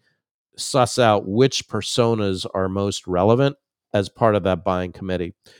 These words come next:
Now, if you don't have that luxury, you could certainly rely purely on what sales is saying or a mar-, marketing hypothesis.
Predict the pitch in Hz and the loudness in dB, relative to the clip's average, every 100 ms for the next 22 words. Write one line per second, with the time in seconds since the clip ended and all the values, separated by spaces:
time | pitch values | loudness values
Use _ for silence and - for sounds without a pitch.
0 | _ 131 127 120 139 151 156 143 120 120 | _ 0 0 2 4 6 6 6 6 6
1 | 123 123 131 127 123 117 117 98 131 131 | 4 2 4 4 2 -2 -2 -2 -2 0
2 | 113 104 104 104 104 101 - 120 117 107 | 0 0 4 4 4 0 2 4 6 6
3 | 101 98 101 - 104 95 95 - 101 95 | 4 -2 -2 2 4 4 -2 2 2 2
4 | 95 - _ _ _ 113 104 95 95 - | 0 -6 _ _ _ 2 4 4 0 0
5 | 104 104 110 98 95 87 104 92 98 - | 2 2 2 2 2 2 2 2 0 0
6 | 92 - | 0 0